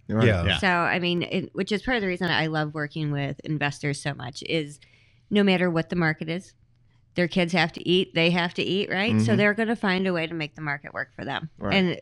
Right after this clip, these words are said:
Speaker 4: we've been through so many ups and downs over the last twenty-five years that I've, I've been in it, and the last, especially sixteen years that I've worked almost,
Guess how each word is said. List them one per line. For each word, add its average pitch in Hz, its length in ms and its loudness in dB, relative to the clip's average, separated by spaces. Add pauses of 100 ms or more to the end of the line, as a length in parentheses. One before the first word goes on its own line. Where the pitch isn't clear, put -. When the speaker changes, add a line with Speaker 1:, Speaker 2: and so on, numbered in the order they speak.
(200)
Speaker 4:
we've 202 200 0
been 185 180 0
through 180 220 -2
so 196 260 0
many 180 300 2
ups - 260 -4
and 170 100 2
downs 165 340 -2
over 170 200 -4
the 156 80 -4
last 151 240 -4
twenty-five 160 500 -2
years 156 220 -6
that 165 120 -10
I've, 147 300 -6
I've 151 120 -12
been 156 180 -4
in 165 100 -2
it, 196 160 -4
and 151 140 -12
the 156 60 -14
last, 156 300 -4 (380)
especially 214 300 -2
sixteen 190 480 -2
years 160 160 0
that 151 120 -4
I've 151 140 -2
worked 160 320 -6
almost, 160 380 -4